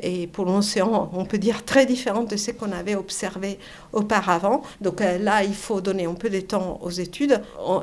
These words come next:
il est clair que c'est quelque chose qui ne se serait pas passé avec l-, la même intensité si on n'avait pas eu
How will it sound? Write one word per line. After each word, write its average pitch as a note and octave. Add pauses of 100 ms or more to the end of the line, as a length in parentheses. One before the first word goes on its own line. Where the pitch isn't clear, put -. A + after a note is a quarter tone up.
il E3+
est A3
clair C4
que -
c'est G#3+
quelque A3+
chose C4
qui -
ne F#3
se F3+
serait A#3
pas C#4+
passé B3+ (100)
avec F#3
l-, E3+ (300)
la E3+
même G#3+
intensité G#3
si G3+
on F3+
n'avait F3
pas G3+
eu B3